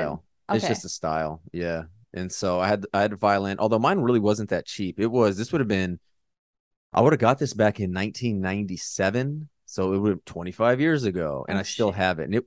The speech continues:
Speaker 1: and it was, like, five hundred dollars then. And apparently it's not supposed to lose value.
Speaker 2: Oh.
Speaker 1: So I need to get that fixed, though, 'cause I played the violin. And the good thing is, if you can play the violin because of the finger placements, you can play the fiddle 'cause, again, it's a style.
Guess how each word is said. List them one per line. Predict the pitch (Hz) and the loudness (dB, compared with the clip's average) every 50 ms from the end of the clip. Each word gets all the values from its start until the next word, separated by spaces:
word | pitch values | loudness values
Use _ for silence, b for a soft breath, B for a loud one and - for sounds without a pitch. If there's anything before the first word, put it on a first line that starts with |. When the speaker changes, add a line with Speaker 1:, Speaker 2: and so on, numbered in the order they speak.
| _ | _
Speaker 1:
and | - 107 | 0 0
it | 123 - | 2 2
was, | 190 170 | 4 4
like, | 156 117 | 2 2
five | - - - 101 107 120 | 2 2 4 4 4 4
hundred | 120 127 127 113 95 | 4 2 0 2 2
dollars | 95 95 104 101 92 90 80 | 4 4 4 2 2 -2 -6
then. | 82 85 90 92 101 107 120 131 139 135 _ _ _ _ _ _ _ _ | -6 -4 -2 -2 -2 -2 -4 -6 -8 -12 _ _ _ _ _ _ _ _
And | - 87 92 92 90 90 90 90 | -6 -2 -2 0 -2 -2 -4 -6
apparently | 85 - - 110 135 139 98 139 | -8 -4 0 0 0 0 0 -2
it's | 123 104 - 98 | -4 -4 -4 -4
not | 101 98 - | -4 -4 -4
supposed | - 101 104 101 - - | -4 -4 -4 -4 -4 -4
to | 92 | -6
lose | 92 95 98 90 80 | -4 -4 -4 -6 -6
value. | - 90 87 87 95 101 113 120 123 123 131 - _ _ _ _ - | -6 -2 0 0 0 0 0 -2 -2 -4 -6 -12 _ _ _ _ -10
Speaker 2:
Oh. | 440 440 269 | -8 -8 -8
Speaker 1:
So | - - 95 87 85 82 80 - | -4 -4 -2 -2 -2 -2 -4 -6
I | - | -6
need | 98 120 170 | -6 -6 -4
to | 180 | -2
get | 170 180 - | -4 -2 -2
that | 156 135 - | -2 -4 -2
fixed, | - 151 - - | -4 -6 -6 -6
though, | 98 | -8
'cause | 90 90 107 | -4 -4 -4
I | |
played | 104 - 147 156 | 0 0 0 0
the | 143 143 | 0 2
violin. | 117 120 117 113 101 98 95 95 95 | 4 6 6 6 4 0 -4 -6 -4
And | 101 | -6
the | 104 104 | -2 0
good | 117 156 - | 0 0 0
thing | - 147 120 | 0 0 0
is, | 107 101 101 101 - _ _ _ _ _ _ _ _ _ | 0 -2 -2 -4 -8 _ _ _ _ _ _ _ _ _
if | - 95 | -14 -10
you | 104 95 | -8 -8
can | 98 | -8
play | - - - 123 135 156 | -8 -2 2 4 4 6
the | 160 170 | 4 6
violin | 143 135 135 135 131 123 110 101 92 90 87 92 101 | 8 8 10 10 10 8 6 4 0 -2 -6 -8 -8
because | - 104 - - 101 95 | -8 -6 -4 -2 -2 -2
of | 98 90 | -4 -6
the | 95 | -6
finger | - - 131 135 139 120 101 | -4 -2 -2 0 0 0 -2
placements, | - - 92 85 82 - 87 90 92 - - - - - - | -2 -4 -4 -4 -4 -6 -10 -10 -10 -12 -12 -16 -16 -14 -14
you | 98 | -12
can | 95 92 | -6 -4
play | 104 107 | -2 -2
the | 107 113 | -2 -4
fiddle | - - - 113 95 92 98 | -4 0 0 2 2 0 -2
'cause, | - - 98 95 | -4 -6 -6 -6
again, | 95 85 98 92 92 | -4 -4 -4 -4 -4
it's | 85 - | -8 -10
a | 90 | -12
style. | - - - 120 113 113 104 87 76 73 76 | -12 -6 0 2 2 4 4 2 0 -4 -8